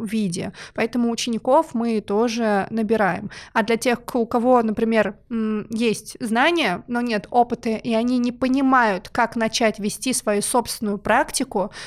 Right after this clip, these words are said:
ну вот стоят такие барьеры, да, мы таких ребят тоже приглашаем на практику, на стажировку, даём им первых клиентов,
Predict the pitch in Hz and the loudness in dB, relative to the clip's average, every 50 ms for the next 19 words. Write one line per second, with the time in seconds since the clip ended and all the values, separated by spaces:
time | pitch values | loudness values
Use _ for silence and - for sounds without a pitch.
0 | - - 285 247 247 - - 247 247 233 233 220 - 220 - - - 220 196 180 | -6 -4 -2 -2 -2 0 0 2 2 4 2 2 0 -4 -8 -6 -6 -6 -2 -2
1 | 196 196 196 196 226 294 349 330 262 196 220 240 254 - - - - - 269 254 | -2 -2 0 0 0 0 0 0 0 -2 0 -2 -2 -2 -6 -12 -8 -4 -2 -2
2 | 262 247 262 226 - 240 214 214 202 196 - 240 240 254 233 - - 202 202 202 | -2 -2 -2 -4 -2 -2 0 2 0 2 2 0 0 -2 -2 -4 -4 -4 -2 -2
3 | 190 - - 240 247 233 220 196 190 185 185 - 208 226 240 - - - - 233 | -2 0 2 2 4 4 2 0 0 -2 -2 0 0 0 0 -2 -10 -10 -8 -6
4 | 208 208 - - 220 226 226 233 247 285 294 - - - 214 185 208 226 226 214 | -6 -6 -6 -6 -4 -2 0 2 2 2 2 0 -4 -6 -4 -2 0 2 2 2
5 | 208 208 196 175 - 226 214 214 202 - - - - 247 220 214 226 240 277 269 | 2 0 -2 -2 -2 -2 -2 -2 -4 -6 -8 -8 -8 -8 -4 -2 -2 -2 -2 0
6 | - 220 202 | 0 0 0